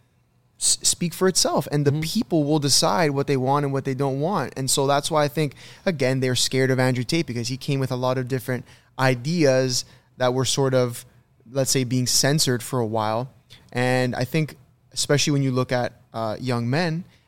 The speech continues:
Speaker 1: they were looking for a masculine,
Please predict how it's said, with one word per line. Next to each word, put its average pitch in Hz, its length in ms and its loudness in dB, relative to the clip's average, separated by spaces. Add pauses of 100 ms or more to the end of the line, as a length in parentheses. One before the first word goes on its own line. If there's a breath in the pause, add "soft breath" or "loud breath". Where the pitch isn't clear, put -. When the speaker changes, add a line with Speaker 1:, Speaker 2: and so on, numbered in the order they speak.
(100 soft breath)
Speaker 1:
they 139 120 -2
were 175 120 2
looking 175 320 0
for 156 320 -2
a 143 140 -2
masculine, 143 1080 0